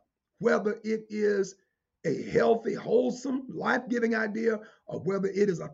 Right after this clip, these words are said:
toxic, life-sucking, life-draining, life-consuming idea.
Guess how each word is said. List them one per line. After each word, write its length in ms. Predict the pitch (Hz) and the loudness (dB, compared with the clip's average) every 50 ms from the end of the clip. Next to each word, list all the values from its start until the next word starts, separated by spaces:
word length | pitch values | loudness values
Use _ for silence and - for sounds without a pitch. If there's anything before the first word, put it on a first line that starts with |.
| _ _ - | _ _ -12
toxic, 720 | - - - - - - - - - - 208 - - - _ _ _ _ _ _ _ | -10 -8 -6 -6 -6 -6 -8 -12 -4 -2 -2 -2 -4 -6 _ _ _ _ _ _ _
life-sucking, 1080 | - - - 190 - 208 - 165 - - - - - - - - - - 185 165 151 | -10 -6 -2 -2 0 0 0 0 -2 -4 -12 -12 -10 -2 0 0 0 0 -4 -6 -4
life-draining, 800 | 147 175 202 202 190 160 143 147 170 202 226 202 185 175 160 156 | -4 -4 -4 -2 -4 -4 -4 -4 -4 -2 -2 -2 -2 -2 -4 -4
life-consuming 920 | 165 - - 196 - 185 175 147 - - - - - 302 269 233 - - - | -4 -2 -2 -2 -2 -2 -2 -2 -2 -4 -10 -4 2 4 4 4 4 2 -2
idea. 440 | - 131 135 - - - - - | -8 -8 -10 -10 -10 -10 -10 -10